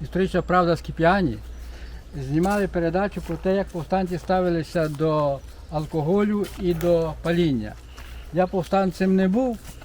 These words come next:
і не знав, але пошукав у літературі, виявляється, каралося смертю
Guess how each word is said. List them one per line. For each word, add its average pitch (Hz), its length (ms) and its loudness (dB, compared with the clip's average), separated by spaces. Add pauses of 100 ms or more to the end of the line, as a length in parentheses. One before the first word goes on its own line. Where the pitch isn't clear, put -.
(300)
і 151 60 -4
не 202 120 2
знав, 190 340 6 (840)
але 165 440 6 (280)
пошукав 190 420 4
у 208 40 2
літературі, 196 640 4
виявляється, 180 760 2 (580)
каралося 190 520 4
смертю 180 560 4